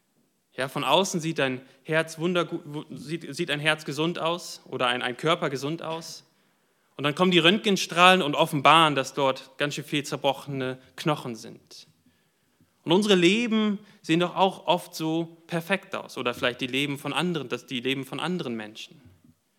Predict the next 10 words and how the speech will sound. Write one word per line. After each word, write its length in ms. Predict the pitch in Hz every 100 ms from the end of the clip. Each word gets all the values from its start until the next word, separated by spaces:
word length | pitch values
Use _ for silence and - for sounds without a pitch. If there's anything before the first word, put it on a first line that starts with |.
| _ _ _ _ _ _ _ _ _ _ _ _
Das 240 | - 123
Gesetz 800 | - 127 131 190 - - - - _ _ _ _ _ _ _
ist 120 | - 156
wie 80 |
ein 80 | 143
Röntgengerät 800 | 139 170 165 160 147 135 135 131
für 120 | 151
unser 200 | 135 131
Herz, 360 | 123 135 135 131
das 320 | 131 117 -